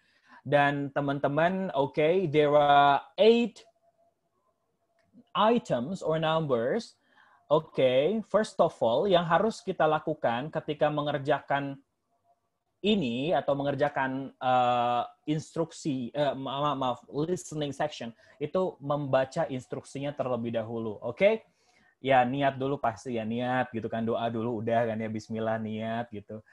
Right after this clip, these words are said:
Terus, uh, sekarang baca instruksinya baik-baik. Di sini instruksinya adalah, write no more than three words and or a number for each answer.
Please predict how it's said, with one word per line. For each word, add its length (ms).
Terus, 400
uh, 240
sekarang 640
baca 320
instruksinya 640
baik-baik. 640
Di 80
sini 240
instruksinya 480
adalah, 400
write 320
no 240
more 240
than 240
three 240
words 560
and 320
or 400
a 60
number 580
for 240
each 480
answer. 480